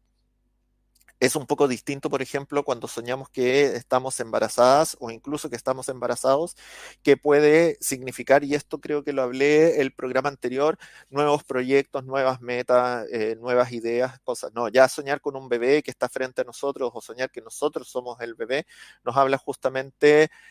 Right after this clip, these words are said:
de que nuestro subconsciente nos pide revisar cómo está nuestra vulnerabilidad o si nos estamos sintiendo,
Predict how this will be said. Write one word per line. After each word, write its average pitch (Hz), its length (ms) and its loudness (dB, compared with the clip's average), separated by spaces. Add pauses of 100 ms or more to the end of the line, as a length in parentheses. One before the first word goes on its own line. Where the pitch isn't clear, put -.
de 127 120 -2
que 123 120 -2
nuestro 127 240 -8
subconsciente 131 560 -6
nos 127 140 -6
pide 143 580 4
revisar 127 680 2 (360)
cómo 147 320 2
está 147 340 6
nuestra 139 380 -4
vulnerabilidad 120 1040 2
o 151 340 6
si 143 160 -6
nos 131 180 -10
estamos 135 380 -2
sintiendo, 139 760 -4